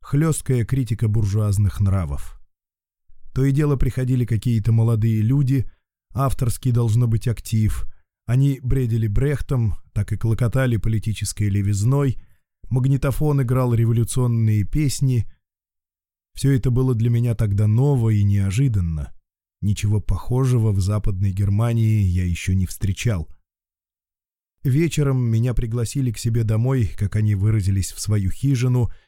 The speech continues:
издатели журнала Ульрика Майнхоф и ее муж Клаус Райнер Рель. Клаус Райнер Рель, тысяча девятьсот двадцать восьмой, две тысячи двадцать первый. Немецкий публицист,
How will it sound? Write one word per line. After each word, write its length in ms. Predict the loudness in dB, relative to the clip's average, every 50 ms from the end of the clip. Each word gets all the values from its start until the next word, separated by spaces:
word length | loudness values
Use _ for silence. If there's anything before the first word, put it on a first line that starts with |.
| -8 -2
издатели 600 | 0 0 2 2 0 0 -2 -2 -2 -2 -2 -2
журнала 600 | 0 0 0 0 0 0 -2 -2 -4 -4 -6 -6 -8 -14 _ _ _ _ _ _ _ _ -2
Ульрика 480 | 0 2 2 2 2 0 0 0 0
Майнхоф 680 | 0 0 0 0 0 0 0 0 0 0 0 -2 -4 -6 -8 _ _ _ _ _
и 60 | 0 2
ее 320 | 2 4 4 2 2 2
муж 400 | 2 2 2 2 0 -2 -6 -8
Клаус 440 | -4 -2 0 0 0 -2 -2 -2 0
Райнер 440 | 0 0 0 2 2 2 0 0 0 0
Рель. 380 | 0 0 2 2 2 0 -2 -6 -12 _ _ _ _ _ _ _ _ _ _ _ _ _ _ _ _ _ _ _ _ _ _ _ _ _ _
Клаус 460 | -4 0 0 2 2 0 -2 -4 -6 -4 -2
Райнер 500 | 0 0 2 2 2 2 2 2 2 0 0
Рель, 400 | 0 2 2 0 0 -2 -4 -8 -12 _ _ _ _ _ _ _ -4
тысяча 340 | -2 0 0 0 0 0 0
девятьсот 440 | 0 0 0 0 -2 -2 -2 0 0
двадцать 380 | 0 -2 -2 -2 -2 -2 0
восьмой, 420 | 0 -2 0 0 2 2 2 2 0
две 240 | 0 0 0 0 0
тысячи 400 | 0 -2 -2 -2 -4 -2 -2 -2
двадцать 420 | 0 0 0 -2 -2 -4 -4 -2
первый. 440 | -2 -2 -2 0 -2 -4 -6 -6 -8 -14 -20 _ _ _ _ _ _ -4
Немецкий 520 | -2 0 0 0 0 -2 -4 -4 -4 -2
публицист, 720 | -2 -2 -2 0 -2 -2 -2 -2 -2 -2 -2 -4 -6 -8